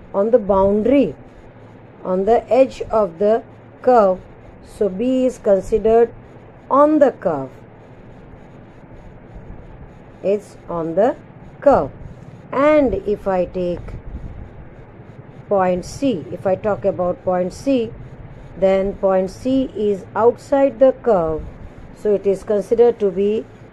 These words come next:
in the exterior. So this is interior, on and exterior. Three regions, you can say, the interior of a curve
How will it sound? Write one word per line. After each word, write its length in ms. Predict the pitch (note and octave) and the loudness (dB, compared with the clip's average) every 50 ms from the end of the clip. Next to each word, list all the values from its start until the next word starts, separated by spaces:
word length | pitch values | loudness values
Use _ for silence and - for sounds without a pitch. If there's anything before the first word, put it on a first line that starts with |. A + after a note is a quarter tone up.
| - - - - - - | -20 -20 -20 -14 -6 -4
in 200 | F#3 F3 F3 F3 | -2 -2 0 2
the 220 | G3 A3 B3+ C#4+ - - - - - - - - - - - - - - - - - - | 2 2 2 0 -4 -12 -20 -20 -20 -20 -20 -18 -18 -18 -18 -18 -20 -20 -20 -20 -12 -8
exterior. 800 | - D#3+ - - - - - C#4+ C#4+ C#4 A#3 G#3 F3 D#3 C3+ A#2 - - - - - - - - - - - - - - - - | -6 -6 -6 -8 -10 -4 -2 0 0 2 0 0 -2 -2 -4 -6 -10 -16 -20 -20 -20 -20 -20 -20 -18 -18 -18 -18 -18 -18 -16 -16
So 180 | - - - F3 | -14 -10 -8 -8
this 280 | E3+ E3 F3 - - G3 | -8 -8 -8 -6 -4 -2
is 320 | G3 G3 F#3+ F3 D#3+ - - - - - - | -2 -2 -2 -6 -8 -14 -20 -20 -18 -10 -6
interior, 800 | F#3+ F#3+ F#3 F#3 G#3 A3+ A#3 A#3+ A3+ B3+ B3+ B3+ C4 C4 B3+ - - - - - - - - - - - - | -4 -4 -4 -4 -4 -4 -4 -4 0 4 4 6 6 4 2 -2 -8 -16 -18 -20 -20 -20 -20 -20 -20 -10 -4
on 540 | G3+ G#3+ G#3+ A3 A#3 A#3+ B3+ C4+ C4 C4+ C4+ - - - - - - - - | 0 2 4 4 4 4 2 2 0 -4 -8 -12 -20 -20 -20 -20 -20 -18 -12
and 500 | - F3 E3+ E3+ F3 F#3 G#3 A#3+ C4+ C#4 - - - - - - - - - - - - - | -10 -8 -6 -4 -4 -2 -2 -2 -4 -6 -8 -14 -20 -20 -18 -16 -16 -16 -16 -18 -12 -10 -8
exterior. 720 | F3+ - - - - F#3+ E3+ D#3+ C#3+ C#3+ C#3+ C#3+ C#3+ C#3 - - - - - - - - - - | -8 -8 -12 -12 -10 -8 -8 -8 -8 -8 -8 -8 -10 -12 -14 -18 -20 -20 -20 -20 -20 -20 -18 -6
Three 300 | - D4 D4+ D#4 D#4+ D#4 | -4 -2 0 0 0 0
regions, 800 | C4 A#3 G#3 G3 F#3 D#3 E3+ F3 F3+ F3+ F#3 F3+ - - - - - - - - - - - - - - - - - - - | 0 0 -2 -2 -2 -4 -4 -2 -2 -2 -4 -6 -8 -14 -20 -20 -20 -20 -20 -20 -20 -20 -20 -20 -20 -20 -20 -20 -20 -14 -10
you 180 | F3 F3+ F3 F3 | -8 -8 -6 -4
can 340 | - G3 F#3 F#3 F#3+ F#3 G3 - - - - - - - - - - - - | -2 0 0 0 0 -2 -6 -12 -20 -20 -18 -16 -16 -16 -16 -16 -16 -14 -14
say, 400 | - - - A#3 A#3 B3+ C4+ C#4+ - - - | -8 2 6 8 8 8 6 2 -4 -10 -6
the 180 | F#3 F#3+ - - | -4 -4 -2 -2
interior 480 | G#3 G3+ - A#3 B3+ B3 C4+ C4+ B3+ | -4 -4 -4 -4 -2 2 4 6 6
of 220 | A#3 G#3+ F#3+ - G3+ | 6 4 2 0 0
a 100 | G3 F#3+ | 0 0
curve 480 | - - - G#3+ - G2+ G2 - G3 | 0 0 0 2 4 4 4 2 2